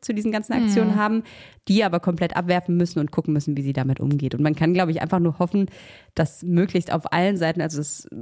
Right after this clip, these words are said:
Speaker 1: trifft jetzt auf die PolizistInnen, wie auf die AutofahrerInnen, wie auf die letzte Generation zu,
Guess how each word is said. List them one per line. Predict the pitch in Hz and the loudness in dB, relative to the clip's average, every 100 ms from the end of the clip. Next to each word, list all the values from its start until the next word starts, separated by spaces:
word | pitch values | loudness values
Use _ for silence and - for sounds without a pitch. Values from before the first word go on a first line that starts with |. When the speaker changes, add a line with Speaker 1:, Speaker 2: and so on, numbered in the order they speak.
| - | -12
Speaker 1:
trifft | - 185 | -8 -4
jetzt | 165 - | -4 -4
auf | - | -4
die | 160 | -4
PolizistInnen, | - 156 143 - 196 - - 185 185 165 | -2 -4 -2 -2 -2 -4 -2 0 0 0
wie | 170 | -2
auf | - - | -2 -4
die | 147 | -2
AutofahrerInnen, | 165 180 170 160 160 160 156 170 170 165 156 | -2 -2 -4 -2 -2 -2 -2 0 0 0 -2
wie | 156 | -4
auf | 143 - | -4 -4
die | 156 | -4
letzte | 156 156 | -4 -2
Generation | 151 151 143 147 - 175 214 202 | 0 0 0 -4 -2 2 2 0
zu, | - - 156 | -4 0 0